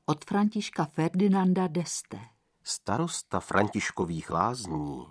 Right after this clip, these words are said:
Speaker 2: kde Karel se Zitou navázali svou známost, jim přinesl obraz náměstí. Pár let se jmenovalo Pozitě.
Speaker 1: Kapelník Dostal věnoval nevěstě valčík arcivévodkyně Zity.
Speaker 2: Všechny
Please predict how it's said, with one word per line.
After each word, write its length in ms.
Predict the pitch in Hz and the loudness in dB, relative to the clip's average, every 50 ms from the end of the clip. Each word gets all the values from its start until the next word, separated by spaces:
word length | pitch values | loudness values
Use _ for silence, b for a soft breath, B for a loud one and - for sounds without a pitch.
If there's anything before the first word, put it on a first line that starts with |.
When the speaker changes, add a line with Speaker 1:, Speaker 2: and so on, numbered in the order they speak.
| - - 76 | -20 -16 -12
Speaker 2:
kde 240 | - - 78 78 76 | -10 -8 -6 -6 -4
Karel 380 | - - 87 82 78 76 76 | 0 0 2 2 2 0 0
se 160 | - - 85 | -2 -4 -4
Zitou 320 | 78 82 80 - 80 76 78 | -4 -4 -4 -4 -2 -2 0
navázali 560 | 76 80 76 78 78 78 78 82 76 76 73 | 0 0 2 2 2 2 0 0 -4 -4 -6
svou 280 | - - - 65 64 - | -8 -8 -10 -10 -10 -10
známost, 640 | - 78 69 67 69 69 80 95 104 - - - b b b b b b b b b b b | -8 -6 -6 -4 -4 -4 -4 -6 -6 -6 -10 -14 b b b b b b b b b b b
jim 260 | 82 95 104 98 92 - | 0 2 2 2 2 0
přinesl 680 | - - - 147 160 156 - - - 156 - 143 151 - _ _ _ _ _ _ - | -2 -2 0 2 2 2 0 0 0 0 0 0 -2 -4 _ _ _ _ _ _ 0
obraz 520 | 147 156 156 147 147 147 147 - - - | 0 2 4 4 2 2 0 -2 -4 -2
náměstí. 800 | 90 82 80 78 78 76 76 73 - - - - 78 76 71 - - _ _ _ _ _ _ _ _ _ | 0 0 0 0 -2 -4 -6 -6 -8 -10 -12 -12 -14 -14 -14 -16 -18 _ _ _ _ _ _ _ _ _
Pár 280 | - 85 73 78 - 80 | 2 2 2 0 0 -2
let 220 | 85 123 151 - | -2 -2 -4 -6
se 160 | - - 151 | -6 -6 -4
jmenovalo 500 | 147 131 127 123 127 120 117 113 117 127 | -4 -2 -2 -2 -2 -4 -4 -6 -6 -8
Pozitě. 520 | - - 160 - 78 78 - - - 71 - b b b b b b b b _ | -8 -8 -10 -10 -10 -12 -16 -16 -16 -16 -16 b b b b b b b b _
Speaker 1:
Kapelník 720 | - 160 151 - 156 160 160 165 165 165 165 156 151 135 | 2 2 2 4 4 6 6 8 8 8 6 6 4 2
Dostal 640 | 135 131 120 - - - - 143 143 151 165 196 202 - - | 0 -2 -4 -4 -8 -6 -4 -2 0 0 0 -2 -4 -6 2
věnoval 480 | 170 175 175 185 202 220 233 240 240 | 4 6 8 8 8 6 6 6 6
nevěstě 500 | 226 226 220 220 226 220 - - 165 147 | 6 6 6 4 2 2 0 2 2 2
valčík 840 | 127 120 123 151 180 214 214 220 - - - 247 240 240 233 - - - - | 4 6 6 8 8 6 4 2 -2 -2 0 2 2 2 2 -2 -6 -2 0
arcivévodkyně 1080 | - 170 170 - - - 170 180 175 175 170 175 175 175 - - - 165 160 165 165 | 0 0 0 0 -4 -2 2 2 2 2 2 0 -2 -4 -4 -4 -2 0 2 0 0
Zity. 440 | 139 120 120 110 - _ - - - _ _ _ _ _ _ _ _ _ | -2 -4 -6 -10 -12 _ -20 -20 -20 _ _ _ _ _ _ _ _ _
Speaker 2:
Všechny 840 | - - - - 131 139 143 - - - 147 151 156 165 175 175 | -8 -6 0 2 2 2 2 -2 -6 -2 0 2 4 4 4 2